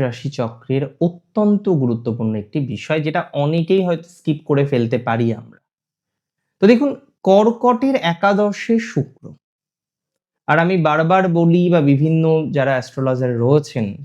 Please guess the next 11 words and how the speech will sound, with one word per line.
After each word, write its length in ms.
তারা 200
দেখবেন 400
বারবার 380
আপনাদেরকে 440
জানানোর 420
চেষ্টা 360
করে 160
যে 120
একাদশে 640
মূলত 280
বেশ 120